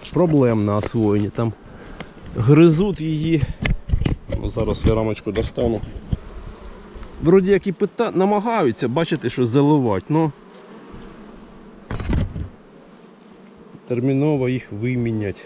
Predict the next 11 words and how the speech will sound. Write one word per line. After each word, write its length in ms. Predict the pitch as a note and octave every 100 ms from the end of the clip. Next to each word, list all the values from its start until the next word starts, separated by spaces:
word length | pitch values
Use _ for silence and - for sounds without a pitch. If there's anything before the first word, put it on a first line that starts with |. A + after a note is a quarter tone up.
| -
терміново 680 | A2 B2 B2+ A#2 G#2+ G2 F#2
просто. 440 | - F#2 - F#2+ F#2 - - - - - - - - - - - - - - - - - - - - - - - - -
Я 120 | B2+
думаю, 260 | C3 C#3 C3+
що 160 | -
даже 280 | B2 C3+ C3+
вони, 300 | C3+ C3+ C3 G#3+ G#3 G3+ G3+ G3+ G#3
можливо, 440 | C3+ B2 C3 C#3 B2+
що 260 | - D3
і 160 | C3+ C#3 A2+ - - - - - - - - - - -
злобливість 720 | A#2 C3+ D#3+ D#3+ G3+ F3+ C3